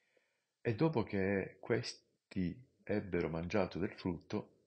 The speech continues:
si vergognarono a causa di quelli che si burlavano di loro. E sì,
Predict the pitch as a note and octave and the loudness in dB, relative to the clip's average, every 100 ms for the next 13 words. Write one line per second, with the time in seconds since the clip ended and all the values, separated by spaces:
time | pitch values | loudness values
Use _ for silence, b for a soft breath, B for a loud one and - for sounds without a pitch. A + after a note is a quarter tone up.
0 | _ - G#2+ A2+ G2 A2+ F#2+ F2 E2+ F2 | _ -10 0 0 2 0 2 2 2 0
1 | F#2+ G#2+ A2 - G#2 F2 F2 F#2+ F#2 - | -4 -4 -6 -4 0 0 0 -4 -4 -10
2 | b b _ G#2 - F#2+ D#2+ E2+ F2+ - | b b _ -6 2 4 4 0 -4 -6
3 | - G2 A2 A2 A2+ F2+ E2+ D#2+ E2 E2+ | -12 -8 -4 0 2 4 4 2 -2 -6
4 | - - F#2 F2 D#2 D2+ D2+ - _ _ | -8 -4 -2 2 2 0 -4 -10 _ _
5 | _ _ _ _ _ _ _ _ _ _ | _ _ _ _ _ _ _ _ _ _
6 | _ _ - A#2+ - - G2 D#2 | _ _ -4 -2 0 4 4 4